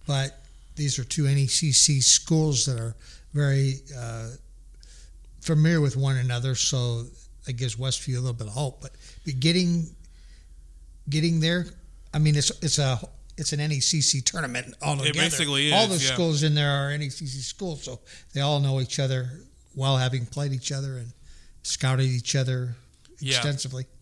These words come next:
Speaker 2: Having seen Central Noble play against Fairfield, obviously a much different level of competition, but if Central Noble is missing their three-point shots like they were against Fairfield, like,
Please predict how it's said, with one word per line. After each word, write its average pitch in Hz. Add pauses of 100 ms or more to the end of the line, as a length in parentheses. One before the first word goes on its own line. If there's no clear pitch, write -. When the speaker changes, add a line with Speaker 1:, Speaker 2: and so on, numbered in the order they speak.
(220)
Speaker 2:
Having 185
seen 190
Central 170
Noble 151
play 143
against 131
Fairfield, 135 (360)
obviously 143
a 131
much 131
different 139
level 135
of 123
competition, 135
but 127 (880)
if 139
Central 190
Noble 160
is 131
missing 143
their 131
three-point 139
shots 143
like 131
they 135
were 131 (460)
against 127
Fairfield, 147
like, 127